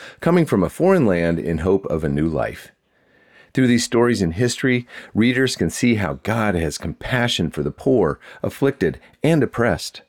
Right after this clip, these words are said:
The immigrant's journey has been around since the beginning of humanity's existence. There have been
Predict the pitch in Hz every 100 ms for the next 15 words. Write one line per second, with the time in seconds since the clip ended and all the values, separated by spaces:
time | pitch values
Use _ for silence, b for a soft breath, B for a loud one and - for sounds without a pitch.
0 | _ _ b b b b b 113 123 156
1 | 143 131 - 135 135 127 113 104 110 101
2 | 123 147 143 - 104 90 92 101 139 170
3 | 170 - 95 - 92 107 131 139 139 113
4 | 80 80 104 - 71 65 - - _ B
5 | B B B B B 143 143 139 104